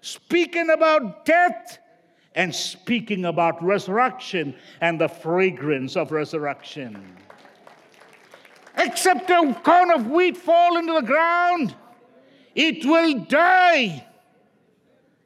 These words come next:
But once it dies and buried, it brings forth fragrance and fruit.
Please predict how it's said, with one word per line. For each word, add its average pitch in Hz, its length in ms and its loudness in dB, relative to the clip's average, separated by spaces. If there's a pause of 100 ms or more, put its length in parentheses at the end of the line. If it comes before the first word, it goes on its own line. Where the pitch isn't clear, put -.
(440)
But 349 240 2
once 349 420 2
it 277 240 0
dies 330 380 4
and 320 240 0
buried, 339 600 2 (1080)
it 170 280 -6
brings 165 540 -2
forth 127 680 -6 (320)
fragrance 120 1000 -8
and 131 160 -8
fruit. 123 460 -10